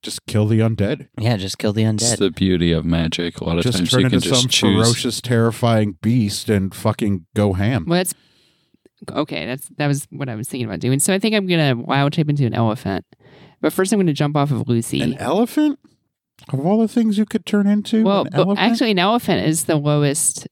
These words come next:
Speaker 4: is the highest beast I can wild shape into right
Speaker 1: Is
Speaker 4: now.
Speaker 1: it really?
Speaker 4: Mm-hmm.
Speaker 1: Oh.
Speaker 3: Wait.
Speaker 1: You can't
Speaker 4: Yeah.
Speaker 1: wild shape into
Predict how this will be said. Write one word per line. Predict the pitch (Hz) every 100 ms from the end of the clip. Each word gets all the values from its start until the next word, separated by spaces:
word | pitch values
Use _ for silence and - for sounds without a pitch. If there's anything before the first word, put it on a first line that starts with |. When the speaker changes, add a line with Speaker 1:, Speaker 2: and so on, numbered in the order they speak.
| -
Speaker 4:
is | 156
the | 151
highest | 190 180 160 - - - _ _ _ _ -
beast | 156
I | 160
can | 147
wild | 120 120 139
shape | - -
into | 98 -
right | 73 78
Speaker 1:
Is | 156
Speaker 4:
now. | 254
Speaker 1:
it | 202
really? | 131 156 339
Speaker 4:
Mm-hmm. | 285 139 156 151
Speaker 1:
Oh. | 135 160 147 - - - -
Speaker 3:
Wait. | 156 123 90
Speaker 1:
You | 120
can't | 196 139
Speaker 4:
Yeah. |
Speaker 1:
wild | 147 156
shape | 180 160
into | 156 123